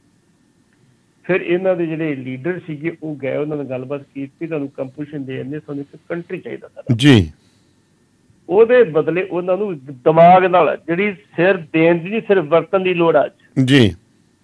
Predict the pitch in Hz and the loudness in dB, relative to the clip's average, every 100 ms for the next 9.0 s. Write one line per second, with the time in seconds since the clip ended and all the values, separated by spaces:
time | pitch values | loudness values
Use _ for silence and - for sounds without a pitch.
0 | _ _ _ _ 175 196 180 175 185 147 | _ _ _ _ -6 0 0 0 -8 -6
1 | 143 143 147 151 170 151 156 151 151 - | -4 2 2 2 -2 -6 -6 -8 -10 -14
2 | 143 135 139 139 139 131 - _ _ _ | -12 -6 -6 -6 -10 -20 -20 _ _ _
3 | _ - 160 127 - 80 - _ _ _ | _ -4 0 2 0 -4 -14 _ _ _
4 | _ _ _ _ _ _ _ - 151 160 | _ _ _ _ _ _ _ -2 0 0
5 | 151 - - 240 226 196 185 156 139 151 | -6 -20 -8 -4 -2 -2 -4 -6 -8 -8
6 | 165 170 _ 190 208 226 214 180 - 165 | -8 -8 _ -8 -6 -6 -6 -6 -10 -14
7 | - 139 - 151 156 160 - 170 165 190 | -12 -12 -8 -8 -6 -8 -4 0 0 0
8 | 165 175 165 151 147 165 160 170 156 | -4 -8 -6 -6 -4 -6 -4 -2 -2